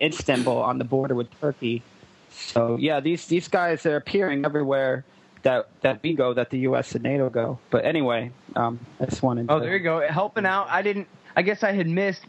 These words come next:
Speaker 2: that he was personally helping out, uh, with the Syrians in Turkey. That's interesting. And, and yeah, not surprising, but good to know. Yeah.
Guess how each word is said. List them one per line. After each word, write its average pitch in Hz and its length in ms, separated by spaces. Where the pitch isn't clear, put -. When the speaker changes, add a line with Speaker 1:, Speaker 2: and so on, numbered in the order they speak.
Speaker 2:
that 135 140
he 185 160
was 170 160
personally 170 760
helping 147 400
out, 131 320
uh, 131 260
with 139 260
the 135 100
Syrians 135 680
in 123 140
Turkey. 139 380
That's 131 280
interesting. 120 540
And, 120 180
and 120 240
yeah, 127 160
not 135 220
surprising, 127 540
but 107 160
good 139 160
to 139 80
know. 131 220
Yeah. 113 200